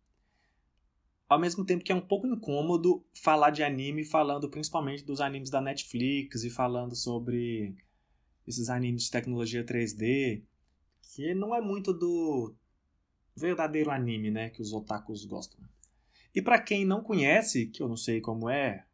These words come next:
a experiência, porque eu conheço e não falei com ninguém ainda sobre isso, eu vi há pouco tempo, agora, vi ontem.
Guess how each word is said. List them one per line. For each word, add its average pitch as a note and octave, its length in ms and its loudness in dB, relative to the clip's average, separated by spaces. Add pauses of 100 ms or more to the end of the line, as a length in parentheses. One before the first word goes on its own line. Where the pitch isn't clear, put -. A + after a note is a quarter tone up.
(120)
a G2+ 60 -8
experiência, A2+ 600 -2
porque A2+ 260 -8
eu G#2+ 60 -2
conheço A#2 480 -2
e A2 40 -6
não A2 140 -8
falei G#2+ 240 -4
com G#2+ 120 -8
ninguém C3 320 -4
ainda A#2 180 -6
sobre A2 280 -2
isso, C#3 180 -4
eu A#2 80 -2
vi A#2 380 -4
há G#2 80 -8
pouco - 240 -12
tempo, C3+ 200 -10
agora, B2 420 -2
vi B2+ 180 -4
ontem. B2+ 380 -4